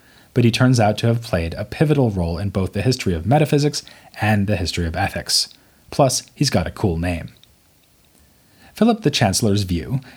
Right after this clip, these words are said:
is that synderesis is a disposition, in other words, an inborn tendency, and one that straddles the divide between reason and will. It is, as he says,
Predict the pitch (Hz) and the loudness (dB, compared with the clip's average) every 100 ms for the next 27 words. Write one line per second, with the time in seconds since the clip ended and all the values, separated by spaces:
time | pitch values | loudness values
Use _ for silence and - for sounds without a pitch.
0 | - 120 117 110 - - 113 107 113 101 | 0 2 2 0 0 2 2 4 4 4
1 | - 90 90 - 117 101 95 101 - 175 | 2 0 -4 -4 -2 0 -2 -2 0 2
2 | - 135 156 - 87 - _ _ - 120 | 2 2 2 0 -6 -16 _ _ 2 4
3 | 117 104 101 104 101 117 113 92 85 82 | 4 2 0 0 -4 0 0 0 -4 -2
4 | - 170 160 - 147 139 - - - 127 | 2 4 4 2 2 0 -4 -12 0 2
5 | 120 123 131 123 - - 95 104 110 110 | 4 4 4 2 -2 -2 -2 0 0 0
6 | 117 117 113 87 82 87 107 - 95 95 | 0 0 0 -2 -2 -4 -4 -2 -2 -2
7 | 82 80 80 82 92 127 85 - _ _ | -4 -4 -6 -6 0 0 0 -10 _ _
8 | _ _ _ _ _ 131 143 170 - 117 | _ _ _ _ _ 0 2 2 2 0
9 | 113 95 - 82 85 - | 0 -2 -2 -4 -4 -8